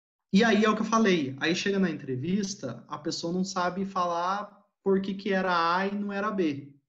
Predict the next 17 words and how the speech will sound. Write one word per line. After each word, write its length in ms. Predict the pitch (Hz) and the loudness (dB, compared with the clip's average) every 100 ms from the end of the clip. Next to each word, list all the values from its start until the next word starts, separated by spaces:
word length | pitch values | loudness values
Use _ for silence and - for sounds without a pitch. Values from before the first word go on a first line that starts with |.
| _ _ | _ _
ou 600 | 147 160 180 208 226 208 | -4 0 2 2 -2 -6
sequer 880 | - - - 190 196 226 247 240 226 | -8 -6 -2 0 2 2 0 -2 -4
o 80 | 196 | -6
que 140 | - | -4
que 140 | 220 226 | -4 0
era 120 | 202 | 2
A, 220 | 180 175 | 2 2
o 80 | 196 | 0
que 100 | 190 | -4
que 100 | - | -4
era 200 | 202 208 | -2 0
B. 400 | 185 143 131 - - _ _ _ _ | 0 0 -2 -8 -16 _ _ _ _
Mas 200 | - 160 | -2 2
ela 160 | 170 175 | 4 2
tem 240 | 180 190 | 2 2
cinquenta 720 | 202 - 208 196 208 233 277 | 0 -4 -4 -4 0 0 2
certificados. 960 | 240 233 226 - 226 - 262 - 127 - | 0 -2 -4 -6 -8 -4 -4 -4 -8 -16